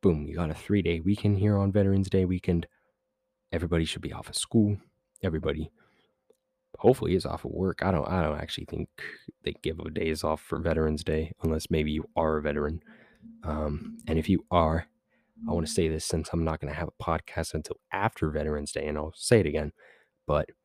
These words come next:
thank you for your service to all the men and women who have fought in our army and who are veterans and have served our military. Um,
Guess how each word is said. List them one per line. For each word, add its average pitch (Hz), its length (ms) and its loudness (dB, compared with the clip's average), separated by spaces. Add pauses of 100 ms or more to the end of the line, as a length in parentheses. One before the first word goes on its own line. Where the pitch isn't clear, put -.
(180)
thank 87 300 4
you 76 240 -2
for 78 180 -4
your 78 120 -12
service 85 480 4
to - 200 -6
all 85 160 0
the 78 100 -4
men 78 180 -2
and 73 100 -4
women 76 280 -2
who 78 120 -6
have 76 140 -6
fought 76 400 0
in 82 160 -2
our 76 320 -10
army 78 440 -2 (540)
and 73 100 -4
who 76 120 -2
are 73 120 -2
veterans 73 540 -4 (920)
and 82 140 0
have 78 140 0
served 76 600 0
our 76 200 -4
military. 76 680 -2 (920)
Um, 73 260 -6